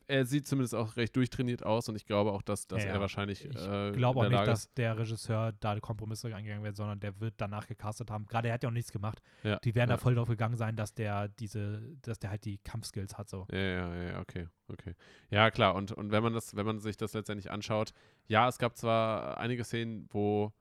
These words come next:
Speaker 1: recht wenig geschnitten wurde,
Speaker 2: Mhm.
Speaker 1: ne, und in, in den, aber letztendlich,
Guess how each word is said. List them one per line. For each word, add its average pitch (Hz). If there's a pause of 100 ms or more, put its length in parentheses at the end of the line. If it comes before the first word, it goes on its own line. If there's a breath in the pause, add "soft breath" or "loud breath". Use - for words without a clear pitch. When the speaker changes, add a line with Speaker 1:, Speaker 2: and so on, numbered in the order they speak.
(760)
Speaker 1:
recht 107
wenig 127
geschnitten 135
wurde, 156
Speaker 2:
Mhm. 131
Speaker 1:
ne, 127
und 110
in, 113
in 113
den, 117
aber 110
letztendlich, 110